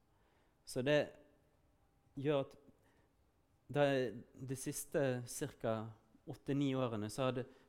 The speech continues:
skjedd en liten omveltning. En har begynt å se mer på søvnproblemer som noe som opprettholder en psykisk lidelse, heller enn nødvendigvis bare et symptom på det.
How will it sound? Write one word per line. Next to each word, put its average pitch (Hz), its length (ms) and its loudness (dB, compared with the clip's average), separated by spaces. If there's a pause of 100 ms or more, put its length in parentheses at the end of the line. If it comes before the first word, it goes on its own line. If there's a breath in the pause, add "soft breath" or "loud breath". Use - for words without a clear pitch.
skjedd 131 260 2
en 120 100 2
liten 123 240 -2
omveltning. 110 640 -2 (680 soft breath)
En 127 100 -2
har 127 220 2 (100)
begynt 147 320 0
å 139 80 -4
se 135 140 0
mer 135 240 0
på 127 120 -6
søvnproblemer 123 800 -2 (360 loud breath)
som 127 200 -2
noe 127 200 0
som 127 160 -4 (160)
opprettholder 98 840 -6
en 98 100 -8
psykisk - 460 -10
lidelse, 101 440 -8
heller 107 300 -2
enn 104 100 -6 (260 loud breath)
nødvendigvis 104 640 -4
bare 104 240 -4
et - 100 -10
symptom 110 480 -8 (120)
på - 160 -16
det. - 80 -20